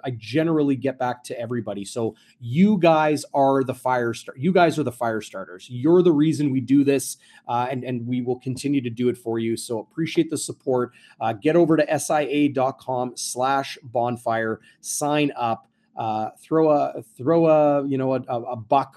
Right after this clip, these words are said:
on the game or a buck on the Bombers, uh, to win the Grey Cup if, if you want. Uh, have some fun, uh, and, and support our sponsors, including Joe Daly's Sports Cards. We're gonna crack open some more packs on Tuesday's show. I sure hope I can get to, I gotta,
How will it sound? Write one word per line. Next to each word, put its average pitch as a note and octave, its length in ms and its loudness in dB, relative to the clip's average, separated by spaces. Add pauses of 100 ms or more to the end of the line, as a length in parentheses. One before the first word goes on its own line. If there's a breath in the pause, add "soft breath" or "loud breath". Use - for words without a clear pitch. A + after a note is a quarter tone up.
on B2+ 220 -2
the B2+ 60 -2
game B2+ 480 -2
or A#2+ 120 -2
a A2+ 120 0
buck A#2+ 300 -4
on B2 140 0
the A2+ 40 -2
Bombers, A2+ 540 -2 (300 soft breath)
uh, A2+ 140 0
to B2 120 -8
win A#2+ 140 0
the A#2 80 -2
Grey A#2 200 -2
Cup A#2 300 -4
if, - 140 -8
if - 200 -10
you A#2+ 80 -6
want. G#2+ 380 -6
Uh, G#2+ 160 -6
have A#2+ 220 -6
some A2+ 180 -8
fun, G#2 340 -10 (380 soft breath)
uh, A#2+ 220 -4
and, D3 260 0
and D3 140 -4
support F#3+ 320 0
our F3 80 2
sponsors, E3+ 500 -6
including C3+ 560 0 (320 soft breath)
Joe D3+ 340 0 (120)
Daly's C#3 460 0
Sports D3 360 -2
Cards. A2 340 -4
We're C3 120 -2
gonna D3 100 0
crack C#3+ 380 -4
open D3 240 0
some A#2+ 180 -4
more C#3 400 2
packs D#3+ 760 0 (480 soft breath)
on E3 440 4
Tuesday's D#3+ 640 2
show. C#3+ 400 2
I A#2 80 -2
sure G3 220 0
hope E3+ 240 2
I D3 60 4
can C#3 180 -2
get C#3 180 2
to, B2 220 -8
I C3+ 60 -2
gotta, G#3+ 200 0